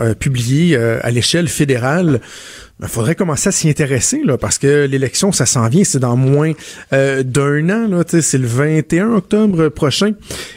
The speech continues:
Et, euh, et le sondage Angus Reid,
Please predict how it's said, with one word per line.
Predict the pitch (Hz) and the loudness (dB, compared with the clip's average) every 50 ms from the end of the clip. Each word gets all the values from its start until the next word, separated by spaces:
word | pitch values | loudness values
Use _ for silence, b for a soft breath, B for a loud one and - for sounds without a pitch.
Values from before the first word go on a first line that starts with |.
| B B | B B
Et, | 165 170 202 208 214 | 2 2 2 2 2
euh, | 151 139 139 139 139 139 143 139 135 135 135 139 135 139 139 | 2 2 4 4 2 2 2 0 2 2 2 2 2 0 -2
et | - - 135 120 117 | -4 -2 -2 0 2
le | 123 131 | 2 0
sondage | 117 - - 143 147 165 208 226 156 139 - | 0 0 0 0 2 2 2 0 0 0 0
Angus | 160 180 208 196 160 135 - - - 131 | 2 2 2 2 2 0 0 0 0 0
Reid, | 139 175 185 156 127 110 110 101 | 0 0 0 -2 -4 -6 -6 -10